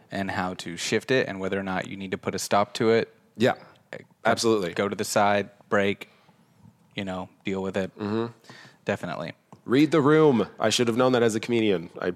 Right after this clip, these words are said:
Speaker 2: yeah, I wasn't reading the room.
Speaker 1: Okay. Well,
Speaker 2: <laughs>
Speaker 1: thank you for sharing.
Speaker 2: Yeah, I try.
Speaker 1: What do you think outside of the game that you're making, tabletop R P Gs are missing? What do you wanna see in the world of tabletop R P Gs?
Speaker 2: I wanna see
Speaker 1: Outside of Desperate Housewives.
Speaker 2: Outside of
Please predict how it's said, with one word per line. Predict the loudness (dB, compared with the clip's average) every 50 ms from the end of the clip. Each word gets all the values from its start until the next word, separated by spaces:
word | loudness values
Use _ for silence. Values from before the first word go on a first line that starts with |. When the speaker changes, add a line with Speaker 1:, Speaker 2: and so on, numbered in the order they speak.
| -2
Speaker 2:
yeah, | 0 0 0 2 2
I | 2
wasn't | 2 4 2 2 0
reading | 0 -2 -2 -2
the | -2 -4
room. | -6 -8 -10 -12 -16 _ -6 -2
Speaker 1:
Okay. | -2 0 2 2 2 2 2
Well, | 2 4 4 4 4 4 4 4
Speaker 2:
<laughs> | 4 4 2 4
Speaker 1:
thank | 4 2 2 4
you | 4 4 2
for | 2 0
sharing. | 2 2 2 2 2 0 0 0 0
Speaker 2:
Yeah, | 2 2
I | 2
try. | 2 2 0 0 -2 -6 -20 -20 -20 -20 -20 -16 _
Speaker 1:
What | 0 2 2 4
do | 4
you | 4 2 2
think | 0 -2 -2 0 0 0 0 -2 -4 -10 -14 -18 -20 _ _ _ _ _ _ _ _ _ _ _ _ 0
outside | 2 2 2 0 0 -2 0 2 4 4 4 4 2
of | 0 -2 -2
the | -4
game | -2 0 -2 -2 0 -2
that | -4 -4
you're | -4 -2 -2 0 0
making, | 0 0 -2 -2 -4 -6 -8 -8 -10 -12 -16 -18 _ _ _ _ _ _ -4
tabletop | -2 -2 -2 -2 -4 -2 -2 -2 -2
R | -2 -4 -4
P | -6 -8 -10
Gs | -8 -10 -10 -10
are | -10 -12
missing? | -12 -12 -12 -12 -10 -12 -12 -14 -18 -20 _ _ _ _ _ _
What | -4 -2
do | 0 0
you | 0 -2
wanna | -4 -6 -6
see | -8 -8 -8 -8
in | -10 -12
the | -10
world | -10 -8 -8 -8
of | -8 -10
tabletop | -10 -10 -10 -10 -8 -6 -8 -6 -6 -8
R | -12
P | -12 -12 -14
Gs? | -14 -14 -14 -14 -14 -16 -20 -20 _ _ _ _ _ _ _ _ _ _ _ -2
Speaker 2:
I | 2 4
wanna | 4 4 4 4
see | 2 0 0 2 2 4 4 4 4 4
Speaker 1:
Outside | 4 2 2 2 0 0 0
of | -2 -6 -8 -6 -4
Desperate | -4 -4 -4 -6 -8 -8
Housewives. | -8 -10 -10 -12 -12 -8 -6
Speaker 2:
Outside | -6 -4 0 2 2 4 4
of | 4 2